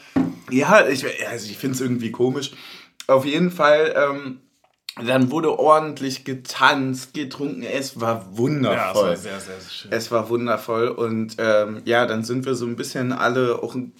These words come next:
Speaker 1: bisschen getrennt voneinander in kleinen Grüppchen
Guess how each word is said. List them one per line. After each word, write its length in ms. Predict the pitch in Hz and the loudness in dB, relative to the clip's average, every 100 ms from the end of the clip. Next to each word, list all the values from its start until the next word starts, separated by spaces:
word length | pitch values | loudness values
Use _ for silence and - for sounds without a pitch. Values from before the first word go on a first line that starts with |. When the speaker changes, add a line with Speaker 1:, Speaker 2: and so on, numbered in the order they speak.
| - | -12
Speaker 1:
bisschen 280 | 139 147 110 | -8 -6 -6
getrennt 360 | - 139 180 | -2 0 0
voneinander 640 | 175 143 135 135 135 131 92 | -2 -4 -2 -2 -2 -2 -2
in 160 | 117 | -4
kleinen 360 | 113 120 131 127 | -2 0 0 -2
Grüppchen 640 | 117 151 - 143 143 135 | -4 -4 -4 -4 -4 -8